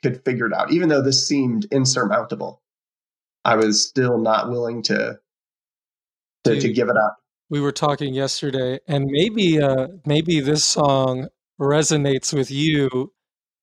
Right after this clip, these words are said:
Speaker 2: uh, but we <laughs> were talking yesterday about Old Blue Eyes and the song My Way. Uh, is this kind of what your idea was? Like,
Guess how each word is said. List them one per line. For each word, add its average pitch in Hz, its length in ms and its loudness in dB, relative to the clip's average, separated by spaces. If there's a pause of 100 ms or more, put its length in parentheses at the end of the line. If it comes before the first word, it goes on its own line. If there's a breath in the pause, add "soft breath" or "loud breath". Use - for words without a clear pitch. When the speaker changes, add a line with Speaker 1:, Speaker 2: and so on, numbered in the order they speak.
(100)
Speaker 2:
uh, 131 380 0
but 135 200 -2
we 160 100 4
<laughs> - 20 4
were 185 140 0
talking 165 500 0
yesterday 139 760 0 (640 loud breath)
about 143 400 2
Old 151 280 2
Blue 160 280 2
Eyes 139 380 2 (100)
and 143 240 -2
the 131 60 -2
song 135 520 0
My 131 280 2
Way. 135 320 0 (480 soft breath)
Uh, 139 500 2 (720)
is 147 220 -2
this 156 260 0
kind 156 360 2
of 143 140 0
what 147 340 0
your 147 180 2
idea 143 460 2
was? 190 340 0
Like, 139 380 -2